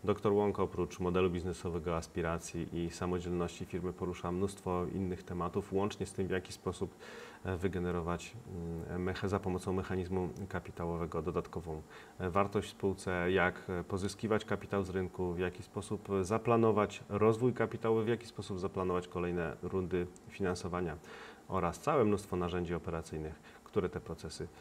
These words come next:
wspierają. Gorąco zapraszam Ciebie na to seminarium.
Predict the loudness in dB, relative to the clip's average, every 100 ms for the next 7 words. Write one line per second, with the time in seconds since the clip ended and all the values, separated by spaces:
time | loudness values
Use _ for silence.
0 | -18 -12 0 2 2 4 4 4 2 0
1 | 2 0 -2 -4 -6 -4 -2 -4 -4 -6
2 | -10 -6 -4 -2 -2 -4 -6 -6 -6 -8
3 | 0 2 2